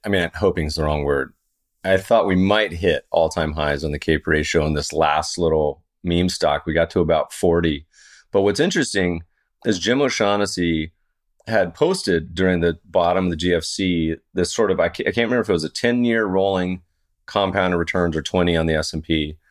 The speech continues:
Producers can dig it up. We'll put it in the show notes. But he gave it as a reason to buy in, uh, Q one two thousand nine. But the funny thing is, if you look at that chart,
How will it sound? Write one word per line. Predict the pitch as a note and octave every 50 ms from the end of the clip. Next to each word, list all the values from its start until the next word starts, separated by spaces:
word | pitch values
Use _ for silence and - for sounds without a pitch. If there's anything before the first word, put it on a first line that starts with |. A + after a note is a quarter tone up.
| _ _ _ _ -
Producers | - F#2+ G2 G2 F#2+ G2 F2 E2
can | - G2 E2
dig | F2+ F2+ F2+
it | E2+
up. | E2+ E2 - -
We'll | E2
put | - F#2+
it | F#2
in | E2+
the | D#2+
show | E2 - F#2 F2+ F2+
notes. | E2+ D#2+ D2+ D2 - - _ _ _ _ _ _
But | G2+ G2
he | G#2
gave | G3+ C3+ D#3+ E3
it | C3+
as | G#2+ F#2 F2+
a | F#2
reason | F#2 F#2+ F2+ F2 F2 E2+
to | D#2+
buy | C#2+ E2 F2+ E2+ D#2+ D2 C#2+ C#2+ D#2 - - _ _
in, | - F#2+ F2+ E2+ E2+ E2+ D#2+ D2+ -
uh, | F2+ F2 E2 D#2+ -
Q | - - G#2+ F#2
one | F#2 F#2 F2 D#2+
two | - - F2+
thousand | F2 E2+ E2 D2+ E2 D#2+ D#2
nine. | D#2+ E2 D#2+ D#2 D2 C#2+ D2+ D2+ _ _ _ _ _ _ _ _ _ _
But | - - A2 -
the | -
funny | - D3 D3+ F#3 F3+
thing | C3+ A2
is, | F#2 E2+
if | F#2+ F2
you | G2
look | F#2+ G2 A#2 A#2 C#3+
at | A#2
that | A2 G#2+ F#2 -
chart, | - - G2+ F#2 F2+ E2+ D#2 -